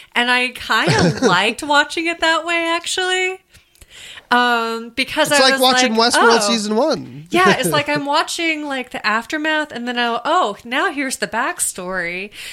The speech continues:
Speaker 1: But I did the same thing with The Marvelous Missus Maisel. I watched the season two before season one, not
Speaker 2: <laughs>
Speaker 1: knowing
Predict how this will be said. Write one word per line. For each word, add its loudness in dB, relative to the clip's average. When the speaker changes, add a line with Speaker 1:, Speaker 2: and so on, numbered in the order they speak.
Speaker 1:
But 2
I 2
did -2
the 0
same -2
thing -4
with -2
The -4
Marvelous -2
Missus -6
Maisel. -4
I 2
watched -2
the -4
season 0
two -2
before -2
season -4
one, -2
not 2
Speaker 2:
<laughs> -
Speaker 1:
knowing -4